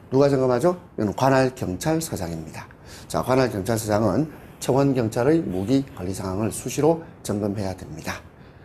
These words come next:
그리고 무기 관리 수칙의 준수 의무는 누구한테 있나요? 자, 이, 이것은 청원주와 청원 경찰이죠.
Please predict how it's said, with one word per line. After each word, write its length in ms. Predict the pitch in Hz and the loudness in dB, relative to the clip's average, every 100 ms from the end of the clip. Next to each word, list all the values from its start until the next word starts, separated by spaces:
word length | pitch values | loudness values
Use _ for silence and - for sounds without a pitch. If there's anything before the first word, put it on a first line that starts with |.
| - | -12
그리고 380 | - 120 135 165 - - - | 0 6 6 4 -2 -16 -4
무기 280 | 110 131 151 | 2 4 4
관리 220 | 127 127 | 4 2
수칙의 540 | 127 - 127 123 139 | 0 -4 2 4 4
준수 380 | 139 120 113 185 135 | 2 0 2 4 4
의무는 400 | 95 98 113 92 | 4 0 0 0
누구한테 340 | 107 135 120 127 | 0 0 2 0
있나요? 300 | 123 156 180 - - | 0 0 -2 -12 -10
자, 160 | - 78 | -4 -4
이, 100 | - - - - - - - - - | -4 -8 -20 -20 -20 -20 -20 -20 -6
이것은 340 | 101 120 165 - - - | -2 0 -2 -4 -20 -12
청원주와 680 | - 135 131 120 120 151 165 - | 0 2 4 4 4 2 0 -10
청원 300 | - 113 113 | -4 -2 -2
경찰이죠. 640 | 110 82 - 123 107 92 | -4 -8 -4 -2 -2 -4